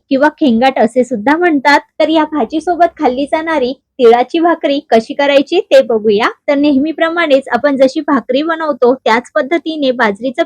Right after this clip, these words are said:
पीठ घेऊन आपण भाकर बनवून घेणार आहोत. तर बघा, एक भाकरीसाठी इथे मी पीठ घेतलेलं आहे, त्यामध्ये थोडं थोडं पाणी घालून व्यवस्थित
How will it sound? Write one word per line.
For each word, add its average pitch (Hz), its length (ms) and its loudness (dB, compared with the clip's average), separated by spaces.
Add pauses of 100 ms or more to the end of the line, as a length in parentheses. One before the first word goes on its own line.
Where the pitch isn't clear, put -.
पीठ 247 200 2
घेऊन 302 320 -2
आपण 277 260 -2
भाकर 262 280 0
बनवून 254 340 2
घेणार 330 320 0
आहोत. 269 300 4 (180)
तर 269 140 2
बघा, 254 320 2 (140)
एक 247 220 2
भाकरीसाठी 294 680 -2
इथे 302 220 -4
मी 294 200 -4 (420)
पीठ 269 160 2
घेतलेलं 302 500 0
आहे, 247 260 2
त्यामध्ये 247 420 0
थोडं 269 280 -2
थोडं 302 320 2
पाणी 240 280 0
घालून 269 320 0
व्यवस्थित 240 460 0